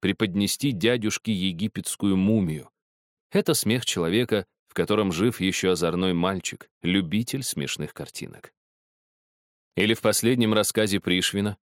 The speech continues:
купец повествует, как он уезжал теперь из Питера. "Ну что ж, все, слава богу. Билет в руках,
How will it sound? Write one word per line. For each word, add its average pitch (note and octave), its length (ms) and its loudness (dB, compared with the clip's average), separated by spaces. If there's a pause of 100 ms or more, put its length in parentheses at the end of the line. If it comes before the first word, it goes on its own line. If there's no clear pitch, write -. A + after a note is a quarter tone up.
(120)
купец C#3 420 2
повествует, A2 640 0
как G#2 200 2
он G#2+ 200 2
уезжал G2+ 540 2
теперь F#2 280 -2
из - 160 -2
Питера. A2+ 400 -4 (540)
"Ну F2 100 -2
что E3 240 2
ж, - 320 -2 (240)
все, B2+ 360 2
слава A2+ 440 0
богу. F2+ 480 0 (260)
Билет G#2+ 380 0
в F2 60 -6
руках, B2+ 500 -4